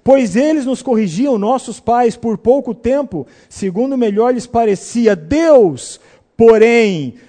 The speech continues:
nos disciplina para aproveitamento, a fim de sermos participantes da sua santidade." Lembram lá de João, capítulo quinze, eu acho que é quinze?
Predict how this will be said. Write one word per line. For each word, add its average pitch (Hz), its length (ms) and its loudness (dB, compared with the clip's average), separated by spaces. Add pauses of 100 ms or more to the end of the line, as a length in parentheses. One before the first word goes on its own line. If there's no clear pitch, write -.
nos 196 240 -2
disciplina 208 720 -4
para 254 580 0 (300)
aproveitamento, 160 1800 -6 (2000)
a 156 100 0
fim 202 320 -4
de 170 140 -4
sermos 196 500 -2
participantes 190 920 -4
da 170 160 0
sua 277 520 0 (680)
santidade." 151 1080 -6
Lembram 180 600 -4
lá 180 260 -4
de 156 160 -10
João, 160 440 -6
capítulo 160 560 -10
quinze, 202 420 -8
eu 143 140 -4
acho 175 180 -6
que - 140 -8
é - 40 -10
quinze? 196 460 -8